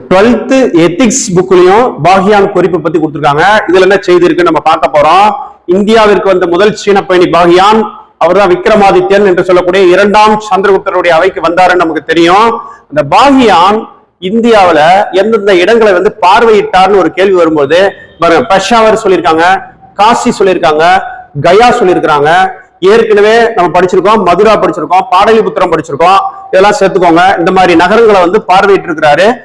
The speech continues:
பாகியான்னு சொல்றோம். இந்தியாவுல மட்டும் அவர் ஒன்பது ஆண்டுகள் வந்து தங்கி இருந்திருக்கிறாரு. அதுல குறிப்பிட்டு சொல்லணும்னா,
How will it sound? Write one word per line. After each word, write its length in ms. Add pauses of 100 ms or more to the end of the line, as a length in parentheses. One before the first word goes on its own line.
(300)
பாகியான்னு 540
சொல்றோம். 280 (280)
இந்தியாவுல 680 (120)
மட்டும் 400
அவர் 160 (140)
ஒன்பது 440 (140)
ஆண்டுகள் 380
வந்து 200
தங்கி 220
இருந்திருக்கிறாரு. 560 (640)
அதுல 240 (140)
குறிப்பிட்டு 440
சொல்லணும்னா, 380